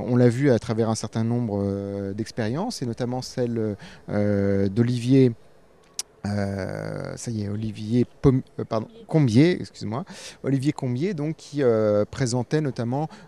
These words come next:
euh, la façon dont lui avait organisé à la fois des cours, de la documentation, des rencontres autour des réseaux sociaux, euh, donc assez centré sur, euh, sur l'éducation. Et puis, dans un deuxième, euh, temps, on a vu cette fois avec, euh, Emmanuel Vergès, donc du zinc à Marseille,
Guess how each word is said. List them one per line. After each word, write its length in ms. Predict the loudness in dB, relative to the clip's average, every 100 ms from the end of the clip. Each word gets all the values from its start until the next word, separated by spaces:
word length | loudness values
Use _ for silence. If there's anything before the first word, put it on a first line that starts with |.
| -6
euh, 280 | -2 0 0
la 140 | -2
façon 380 | -2 -4 -4 -4
dont 160 | -2
lui 280 | -2 0 2
avait 140 | 2 2
organisé 480 | 0 0 -2 2
à 60 | 2
la 80 | 2
fois 180 | -2 -4
des 100 | -4
cours, 720 | -4 -2 0 2 2 2 2
de 80 | 2
la 100 | 2
documentation, 1040 | 2 0 -2 0 -2 -2 -2 -2 0 0
des 120 | 0
rencontres 680 | 2 0 2 2 2 -2 -10 -20 -12 -2
autour 280 | 0 2 2
des 100 | 4
réseaux 220 | 2 0
sociaux, 460 | -4 -4 2 2 2 -6 -4
euh, 200 | 2 2
donc 360 | 2 -2 -4 -10 -8
assez 340 | -6 -4 -4
centré 360 | -2 -2 -4 -4
sur, 260 | -4 -6 -2
euh, 360 | 0 0 -2
sur 160 | -4 -4
l'éducation. 540 | -4 -4 -6 -6 -8 -12 -20 -6
Et 120 | -6
puis, 420 | -4 -2 -2 -4 -8 -12
dans 400 | -6 -2 -2 0
un 400 | -2 0 0 -2
deuxième, 640 | 0 0 0 2 2 2
euh, 260 | 0 0 0
temps, 360 | -2 0 0 -2 -8 -14
on 180 | -4 0
a 100 | 2
vu 180 | 2 -2
cette 160 | -4 0
fois 260 | 4 4
avec, 540 | 4 2 0 0 0 -2
euh, 200 | 0 0
Emmanuel 340 | 0 2 2
Vergès, 400 | 0 -2 -2 -4
donc 160 | -4 -6
du 100 | -6
zinc 240 | -4 -4 -4
à 60 |
Marseille, 460 | -6 -6 -2 0